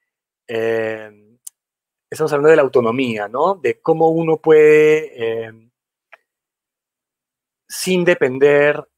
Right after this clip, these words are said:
eh, de nadie, digamos, haciendo uso de, de,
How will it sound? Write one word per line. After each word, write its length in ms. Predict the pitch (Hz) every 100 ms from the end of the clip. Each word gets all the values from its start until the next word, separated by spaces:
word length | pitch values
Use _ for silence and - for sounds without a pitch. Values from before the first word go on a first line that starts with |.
| _
eh, 420 | 117 107 104 104 107
de 140 | 117
nadie, 600 | 135 156 151 143 147 151
digamos, 680 | 135 120 123 127 139 - -
haciendo 420 | 127 - 147 147
uso 640 | 143 156 139 - 147 147 147
de, 400 | 131 113 110 -
de, 360 | - 104 101 _